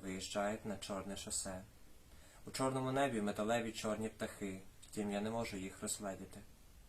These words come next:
Хто тут? Хто ви? Як вам? Намагаюсь почути власне серце. Воно зроблене із металу, як ті птахи. Пахне землею і пахне вогнем.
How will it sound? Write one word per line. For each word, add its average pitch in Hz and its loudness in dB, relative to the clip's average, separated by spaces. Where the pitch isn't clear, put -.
Хто - 2
тут? 104 -6
Хто 113 4
ви? 101 -4
Як 107 0
вам? 95 -10
Намагаюсь 139 8
почути 156 0
власне 110 4
серце. - 0
Воно 110 2
зроблене 120 6
із 107 0
металу, 113 2
як 98 -2
ті 104 -4
птахи. 104 -4
Пахне 123 4
землею 120 4
і 98 0
пахне 98 0
вогнем. 104 -2